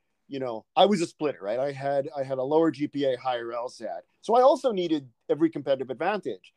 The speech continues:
And it's just like, "Oh, well, if I just do this or just do that, I, I gotta make sure it's perfect." Don't let the perfect be the enemy of the good, right? Like,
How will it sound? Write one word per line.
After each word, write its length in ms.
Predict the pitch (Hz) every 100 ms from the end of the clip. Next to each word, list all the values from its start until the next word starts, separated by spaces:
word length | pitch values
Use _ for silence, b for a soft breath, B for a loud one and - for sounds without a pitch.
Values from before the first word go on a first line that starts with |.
| _ _ -
And 120 | 143
it's 80 | 139
just 160 | 147
like, 160 | 160 170
"Oh, 120 | 196
well, 140 | 190 170
if 140 | 165
I 40 |
just 240 | 156 202 -
do 120 | 180
this 260 | 175 170 143
or 20 |
just 180 | 160 151
do 100 | 156
that, 280 | 156 151
I, 80 | 147 b b
I 60 | 139
gotta 120 | 180
make 140 | 175 -
sure 120 | 160
it's 100 | 151
perfect." 400 | - 160 135 - _ _ _ _
Don't 380 | - 139 185 190
let 300 | 127 131 135
the 80 | 175
perfect 420 | - 107 - 113
be 80 | 131
the 140 | 123
enemy 220 | 123 123 120
of 60 |
the 60 | 113
good, 380 | 160 175 135 123
right? 240 | 127 143
Like, 220 | 135 127